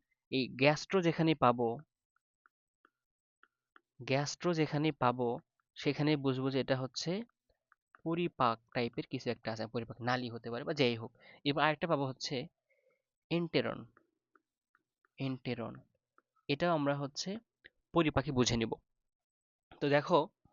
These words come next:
এই যে, আহ, আমাদের এই যে দশাটা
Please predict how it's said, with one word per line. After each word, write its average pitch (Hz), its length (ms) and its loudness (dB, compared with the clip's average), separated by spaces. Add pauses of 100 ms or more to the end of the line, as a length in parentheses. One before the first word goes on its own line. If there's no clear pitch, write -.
(540)
এই 196 160 6
যে, 196 280 8
আহ, 143 300 8
আমাদের 139 400 6 (1300)
এই 190 200 6
যে 185 120 -2
দশাটা 139 400 4